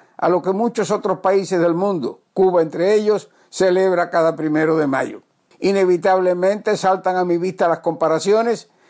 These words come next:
y me parecen algo digno de compartir contigo. Fíjate, si tú estuvieras aquí en Miami este Día del Trabajo, te encontrarías con un montón de personas, hombres y mujeres, que portando carteles y haciendo sonar un megáfono,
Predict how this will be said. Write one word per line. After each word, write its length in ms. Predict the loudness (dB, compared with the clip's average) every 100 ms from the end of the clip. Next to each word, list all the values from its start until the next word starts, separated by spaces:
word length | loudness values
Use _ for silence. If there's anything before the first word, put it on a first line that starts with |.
| _
y 80 | 0
me 120 | 0
parecen 480 | 2 2 2 0 -2
algo 260 | 0 2
digno 320 | 0 0 0 0
de 120 | 0
compartir 500 | -2 -2 -2 -2 -2
contigo. 460 | -2 -4 -10 -14 -20 _ _ -2
Fíjate, 520 | 0 0 -2 -8 _ _
si 200 | -6 -2
tú 120 | 2
estuvieras 640 | 0 0 0 0 2 2 0
aquí 180 | 0 -2
en 80 |
Miami 540 | 0 0 2 2 0 -4
este 240 | -2 -2
Día 200 | 0 0
del 160 | 0 -2
Trabajo, 520 | 0 0 0 -2 -6 _ _
te 80 | -4
encontrarías 680 | -2 -2 0 0 2 0 0
con 180 | -2
un 140 | -2 -2
montón 360 | -2 -2 -2
de 80 | -2
personas, 720 | -2 -2 0 0 0 -2 -6 _
hombres 400 | 0 0 0 -2
y 40 | 0
mujeres, 640 | 0 2 2 2 0 _ _
que 100 | -2
portando 680 | 0 0 0 0 0 0 -2
carteles 560 | -2 -2 0 2 2 2
y 80 | 0
haciendo 500 | 0 0 0 0 -2
sonar 340 | 0 0 0
un 120 | 0
megáfono, 680 | 0 2 0 0 -2 -4